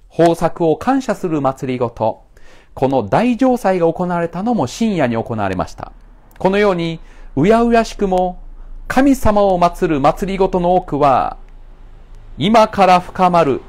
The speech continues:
夜の時間帯に行われることが多いんです。これは、夜は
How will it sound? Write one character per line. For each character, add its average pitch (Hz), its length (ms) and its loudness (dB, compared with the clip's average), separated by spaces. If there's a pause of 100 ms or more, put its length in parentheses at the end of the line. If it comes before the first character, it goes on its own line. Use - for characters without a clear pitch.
夜 233 280 4
の 269 160 6
時 180 120 -4
間 190 320 -2
帯 165 180 2
に 151 100 -2
行 202 320 0
わ 202 180 0
れ 196 80 -2
る 185 100 -2
こ 214 120 -6
と 247 100 0
が 196 80 0
多 160 140 2
い 127 80 -2
ん 95 80 -4
で 85 100 0
す。 - 300 -14 (1500)
こ 147 140 -2
れ 151 100 4
は、 143 380 2 (800)
夜 170 320 4
は 135 480 2